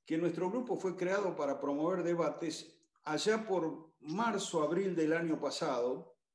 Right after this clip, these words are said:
cuando todavía era una incógnita quién iba a gobernar el país después de diciembre de dos mil diecinueve,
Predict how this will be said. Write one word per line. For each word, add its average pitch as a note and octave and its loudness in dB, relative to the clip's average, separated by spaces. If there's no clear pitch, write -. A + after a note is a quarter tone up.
cuando E3+ 2
todavía F#3 4
era G3 4
una D#3+ -2
incógnita F3 2
quién G#3+ -2
iba E3+ 0
a C#3+ 0
gobernar C#3+ -2
el D#3 -2
país D3+ -2
después D#3 -2
de C#3 2
diciembre C#3+ -2
de B2+ -2
dos B2+ -2
mil D3+ 0
diecinueve, C#3 -4